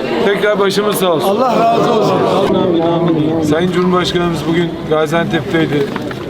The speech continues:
Speaker 1: Gaziantep'li hemşehrilerimizle bir araya geldi.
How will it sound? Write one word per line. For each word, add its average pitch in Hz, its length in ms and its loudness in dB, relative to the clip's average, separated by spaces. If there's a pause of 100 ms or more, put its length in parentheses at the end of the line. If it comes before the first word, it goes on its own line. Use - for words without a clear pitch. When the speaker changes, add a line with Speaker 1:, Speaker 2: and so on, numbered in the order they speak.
(440)
Speaker 1:
Gaziantep'li 160 800 0 (300)
hemşehrilerimizle 160 960 0 (1600)
bir 165 80 2
araya 175 300 2
geldi. 147 480 2